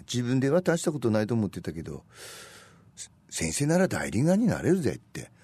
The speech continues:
三十五歳で入団テストを受けるんですよ。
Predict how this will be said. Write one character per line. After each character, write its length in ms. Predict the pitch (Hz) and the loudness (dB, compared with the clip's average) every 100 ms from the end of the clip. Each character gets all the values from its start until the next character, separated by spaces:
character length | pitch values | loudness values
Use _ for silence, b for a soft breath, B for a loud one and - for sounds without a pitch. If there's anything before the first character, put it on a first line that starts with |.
| b | b
三 360 | - 139 185 202 | -2 2 4 4
十 200 | 175 196 | 4 4
五 160 | 135 | 4
歳 220 | 101 110 107 | 4 2 2
で 220 | 87 - b b - | 0 -4 b b 0
入 160 | 104 101 | 2 4
団 180 | 107 | 4
テ 160 | 90 120 | 2 0
ス 120 | 117 | 0
ト 80 | 139 | 0
を 20 | |
受 160 | 98 104 | 0 2
け 40 | |
る 80 | 110 | 2
ん 60 | 98 | 0
で 60 | |
す 160 | 73 | -4
よ。 60 | - | -10